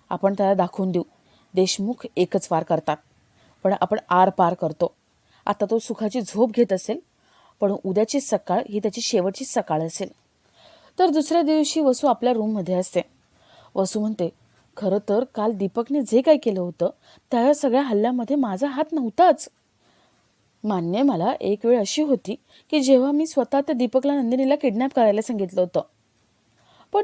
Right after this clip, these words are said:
त्यानंतर खरं तर माझा त्याचा काहीच संबंध नाहीये. तरी मला का भीती वाटते या सगळ्याची? हे सगळं प्रकरण माझ्यावर तर शेकणार नाही ना?" वसू विचार करत असते आणि तेवढं तिथे रम्या येते.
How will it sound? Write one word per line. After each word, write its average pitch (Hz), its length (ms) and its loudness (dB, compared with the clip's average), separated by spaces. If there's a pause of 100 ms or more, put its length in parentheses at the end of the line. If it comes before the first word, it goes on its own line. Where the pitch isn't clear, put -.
त्यानंतर 311 520 2
खरं 277 260 2
तर 330 80 -2
माझा 262 480 0
त्याचा 233 240 0
काहीच 302 340 -2
संबंध 262 420 2
नाहीये. 190 360 -4 (880)
तरी 349 140 2
मला 381 260 0
का 339 280 -2
भीती 311 260 0
वाटते 233 280 0
या 220 120 0
सगळ्याची? 196 480 -6 (480)
हे 294 60 4
सगळं 254 280 4
प्रकरण 247 360 -4
माझ्यावर 220 400 -2
तर 294 80 0
शेकणार 277 340 -2
नाही 269 160 0
ना?" 202 140 -2 (800)
वसू 320 180 2
विचार 330 260 4
करत 320 220 0
असते 302 220 0
आणि 247 280 -6
तेवढं 269 240 6
तिथे 285 140 -4
रम्या 196 260 -2
येते. 190 180 -4